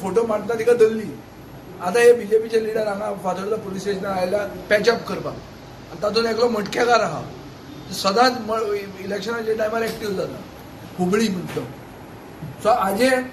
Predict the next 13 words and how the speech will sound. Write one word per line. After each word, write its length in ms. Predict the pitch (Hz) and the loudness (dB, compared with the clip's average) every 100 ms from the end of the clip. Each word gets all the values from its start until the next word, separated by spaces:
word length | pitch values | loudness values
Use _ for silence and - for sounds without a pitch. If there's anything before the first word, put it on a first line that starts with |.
| - | 0
काडपा 300 | 220 226 240 | 0 2 2
जाय 140 | 220 | 2
हे 100 | 208 190 | 2 0
हुबळी 240 | 170 185 214 | 0 -2 -2
बिबळी 300 | 202 202 202 | -4 0 2
हांगा 240 | 175 190 196 | 2 0 -4
ते 100 | 202 - 180 | -4 -8 -4
वयर 140 | 202 | 0
सरल्या 340 | 202 165 165 175 | 2 2 0 -2
पळय 160 | 180 185 | -2 -4
आनी 100 | 180 190 | -4 -2
पुलीस 240 | 202 226 | -2 -2
स्टेशनार 320 | 226 190 202 | 0 0 0